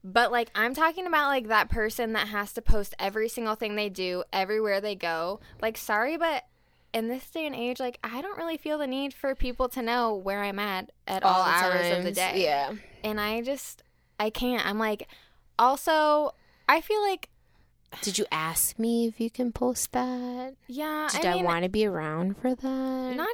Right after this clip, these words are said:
Speaker 1: even that, 'cause it's not like I'm trying to, like, hide anything, but it's, like, also, and maybe I may have been a little more like this, like, when social media first came out, like, Instagram stories and stuff, like,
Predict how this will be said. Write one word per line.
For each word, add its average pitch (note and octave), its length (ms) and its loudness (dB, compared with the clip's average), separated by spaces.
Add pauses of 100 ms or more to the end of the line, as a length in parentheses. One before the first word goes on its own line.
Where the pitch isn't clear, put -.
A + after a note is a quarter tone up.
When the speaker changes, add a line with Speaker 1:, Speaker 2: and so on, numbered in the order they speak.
(160)
Speaker 1:
even A#3+ 120 -2
that, G#3 280 2
'cause - 120 -12
it's B3+ 100 -6
not F#4+ 120 2
like G#4 120 -6
I'm F#4 60 -6
trying A#3+ 220 -6
to, A#3 60 -4
like, F#3+ 160 -6
hide F#3+ 460 -4
anything, C4+ 680 -4
but A3+ 120 0
it's, A#3+ 140 -2
like, D4 200 -4 (320)
also, D#4+ 680 0 (360)
and C#4 200 -2
maybe D#4 480 -2 (240)
I A3 160 0
may A3 260 -2
have A3+ 200 -4
been G#3+ 200 -2
a G3+ 100 -4
little F#3+ 260 -4
more G3+ 200 -6
like F#3+ 240 -6
this, G#3 180 -8
like, G3+ 180 -6
when F#3+ 160 -8
social F#3+ 300 -8
media F3 320 -6
first F3 340 -8
came F3+ 240 -8
out, G#3+ 280 0
like, F3+ 140 -4
Instagram G3+ 540 -8
stories G#3 320 -4
and G#3 120 -8
stuff, G3 280 -4
like, F#3 160 -6